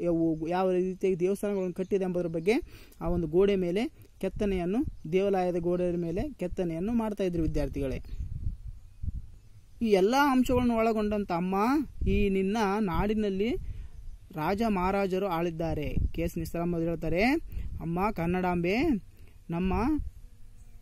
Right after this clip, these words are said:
ಮಾರ-, ರಾಜರು, ಮಹಾರಾಜರು ಈ ನಾಡನ್ನು ಆಳಿದ್ದಾರೆ." ಕವಿಯು ವರ್ಣಿಸಿದ್ದಾರೆ. ಏನಂತ? "ಈ ಒಂದು ಹಿಮದಿಂದ, ಇತಿಹಾಸದಿಂದ, ಈ ಒಂದು ದೇವಾಲಯಗಳಿಂದ ಒಳ್ಳೆ ವೀರ ಶೂರರು ಈ ನಾಡಿನಲ್ಲಿ ತಮ್ಮ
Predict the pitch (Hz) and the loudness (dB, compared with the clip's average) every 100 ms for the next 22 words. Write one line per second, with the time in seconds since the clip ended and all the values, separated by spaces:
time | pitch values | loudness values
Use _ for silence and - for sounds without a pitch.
0 | - 165 180 214 196 160 165 190 185 180 | -8 -4 0 2 4 4 4 2 2 0
1 | 175 165 165 208 214 202 185 190 160 170 | 2 2 2 2 2 2 2 2 2 0
2 | 165 190 196 180 160 196 180 180 165 135 | 0 0 0 0 2 2 2 0 0 -4
3 | - 160 190 202 190 190 - 175 185 165 | -4 -2 2 4 4 2 -2 -2 0 2
4 | 135 - - - 165 156 170 233 339 - | 0 -8 -20 -10 -8 -2 0 0 -2 -8
5 | - - - 175 180 180 196 208 202 196 | -12 -12 -2 0 2 2 2 2 2 2
6 | 180 160 165 202 208 - 185 180 165 151 | 0 -2 -2 0 0 0 -4 -2 -2 0
7 | 170 170 170 160 185 208 202 185 185 180 | 0 0 -2 0 2 2 4 4 4 2
8 | 175 156 147 180 196 165 170 214 196 165 | 2 2 2 4 4 4 2 4 4 2
9 | 196 208 196 175 156 175 165 180 190 180 | 2 4 4 4 4 2 0 2 2 2
10 | 185 220 180 180 | 0 0 0 0